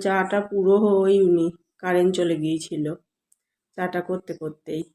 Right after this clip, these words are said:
এখানে দাঁড়িয়েছিলাম আর একটু ইয়ের জন্য আমার মনটা বেজার, দেখছো না মনটা আমার বেজার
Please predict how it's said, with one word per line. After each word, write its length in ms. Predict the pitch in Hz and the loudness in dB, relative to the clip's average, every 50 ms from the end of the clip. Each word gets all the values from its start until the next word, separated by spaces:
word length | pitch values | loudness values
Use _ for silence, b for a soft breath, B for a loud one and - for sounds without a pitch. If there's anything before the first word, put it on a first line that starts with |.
| _ _ _ - | _ _ _ -6
এখানে 280 | - 180 185 196 185 185 | -4 -2 0 0 0 0
দাঁড়িয়েছিলাম 600 | 180 190 185 180 180 180 180 180 180 175 175 185 196 196 - _ - | 0 0 0 2 0 0 0 -2 -4 -4 -4 -4 -4 -6 -10 _ -8
আর 120 | 170 175 175 | -4 -2 -2
একটু 320 | 170 170 - _ _ 190 185 185 - _ _ _ _ _ _ _ _ _ _ _ _ _ | -2 -4 -6 _ _ -6 -6 -6 -8 _ _ _ _ _ _ _ _ _ _ _ _ _
ইয়ের 280 | 196 185 180 180 180 175 | -4 0 0 2 0 0
জন্য 220 | 175 185 185 185 185 185 180 | 0 0 2 2 2 2 0
আমার 240 | 175 170 175 170 170 170 - _ _ _ _ _ _ _ _ _ | 0 0 -2 -4 -4 -8 -12 _ _ _ _ _ _ _ _ _
মনটা 560 | - 170 170 170 170 170 165 160 160 160 160 160 160 - - _ _ _ _ _ _ _ _ _ _ _ _ _ _ 180 185 180 175 | -8 -4 -4 -2 0 0 -2 -2 -2 -4 -6 -6 -6 -8 -14 _ _ _ _ _ _ _ _ _ _ _ _ _ _ -4 -4 0 6
বেজার, 500 | 180 202 190 180 156 160 165 156 156 151 - - - _ _ _ - | 8 8 8 8 6 4 0 0 0 -2 -6 -8 -14 _ _ _ -6
দেখছো 260 | 175 180 185 185 - 196 | -6 -6 -6 -6 -4 -4
না 80 | 196 202 | -2 -2
মনটা 360 | 208 196 190 185 180 175 175 170 | 0 -2 -2 -2 -2 -4 -4 -4
আমার 200 | 170 170 170 170 | -4 -4 -4 -4
বেজার 440 | 180 180 175 170 170 165 170 175 | -4 -4 -4 -2 -4 -4 -4 -4